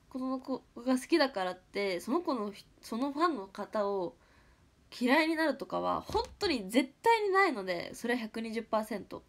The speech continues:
そう。もし私がなんかちょっと怒るような態度を取ってしまってたとしたら、多分他に原因があったのかもしれないです。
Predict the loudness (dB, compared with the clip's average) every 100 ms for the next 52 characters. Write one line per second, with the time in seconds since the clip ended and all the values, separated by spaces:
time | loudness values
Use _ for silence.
0 | _ _ _ _ _ _ _ _ _ _
1 | _ _ -18 -12 -10 -12 _ _ _ _
2 | _ _ _ _ _ _ -2 2 4 4
3 | 2 0 2 4 4 2 -4 -6 -2 -2
4 | 0 -4 -4 -6 -6 -2 0 -2 -4 -2
5 | -2 0 -4 -8 -12 -10 -8 -6 -4 -4
6 | -4 -6 -4 -2 2 2 0 -6 _ _
7 | _ _ -8 -6 2 4 4 6 6 6
8 | 6 8 8 8 2 -2 -2 -2 0 2
9 | 2 2 2 2 2 2 0 -4 -8